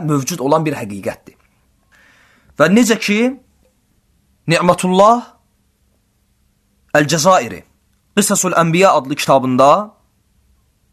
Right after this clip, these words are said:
dörd yüz yeddinci səhifədə nəql edir ki, Süleyman əleyhissalam qırx kişinin gücünə sahib olub.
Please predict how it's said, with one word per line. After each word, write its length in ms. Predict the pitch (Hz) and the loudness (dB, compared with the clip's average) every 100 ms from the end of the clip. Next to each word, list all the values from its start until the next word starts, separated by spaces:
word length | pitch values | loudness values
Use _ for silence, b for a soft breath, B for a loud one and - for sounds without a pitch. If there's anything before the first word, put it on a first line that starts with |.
| _ _ _ _ _ - | _ _ _ _ _ -2
dörd 220 | 202 202 | 0 0
yüz 160 | 196 156 | -2 -2
yeddinci 640 | 160 151 156 143 - 185 208 220 _ _ _ _ _ _ _ - | -4 -4 -6 -4 -4 -4 -4 -8 _ _ _ _ _ _ _ -8
səhifədə 560 | - 165 165 156 185 160 | -2 0 0 0 0 0
nəql 240 | 160 151 | -4 -2
edir 200 | 147 185 | -2 -4
ki, 220 | - 165 185 214 - _ _ _ _ _ _ _ _ _ _ _ _ _ _ _ _ _ - | -4 -2 -2 -4 -12 _ _ _ _ _ _ _ _ _ _ _ _ _ _ _ _ _ -10
Süleyman 480 | - 180 165 165 196 | -4 -2 -2 0 0
əleyhissalam 840 | 151 139 131 - 139 143 185 202 _ _ _ _ _ _ _ _ _ _ _ | 0 -2 -2 -2 2 2 0 -4 _ _ _ _ _ _ _ _ _ _ _
qırx 280 | 190 240 - | 0 0 0
kişinin 400 | - - 180 208 | -4 -2 -2 -2
gücünə 280 | 151 160 185 | -4 -2 -2
sahib 300 | - 143 143 | 0 0 -2
olub. 240 | 107 - | -10 -14